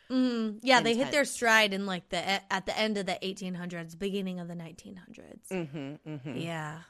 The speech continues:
Speaker 2: Yeah.
Speaker 1: It was, they
Speaker 2: Pretty
Speaker 1: were doing
Speaker 2: wild.
Speaker 1: cool shit, yeah.
Speaker 2: Yeah. Uh, very creative, very inventive. Like I said, please read the book I just re-,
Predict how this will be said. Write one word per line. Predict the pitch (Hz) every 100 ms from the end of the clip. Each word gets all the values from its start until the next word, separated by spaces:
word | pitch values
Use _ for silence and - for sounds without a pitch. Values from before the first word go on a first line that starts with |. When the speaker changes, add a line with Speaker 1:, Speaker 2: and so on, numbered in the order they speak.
| _ -
Speaker 2:
Yeah. | 175 143
Speaker 1:
It | 143
was, | 127 - - - - _ _ _ _ _ _ _ _ _
they | -
Speaker 2:
Pretty | - 240 156
Speaker 1:
were | 98
doing | -
Speaker 2:
wild. | 170 160
Speaker 1:
cool | - 185
shit, | 165 - -
yeah. | - - - -
Speaker 2:
Yeah. | 143 123 69 - _ - - - _ 185
Uh, | 170 151 160
very | 156 190 214
creative, | - 240 214 190 190 170
very | 160 160 175
inventive. | 180 170 151 156 180 156 151
Like | 156 156
I | 165
said, | - 151 143 143 147
please | - 196 190 180
read | 190 175
the |
book | 170 160 165
I | 160
just | 156 -
re-, | 151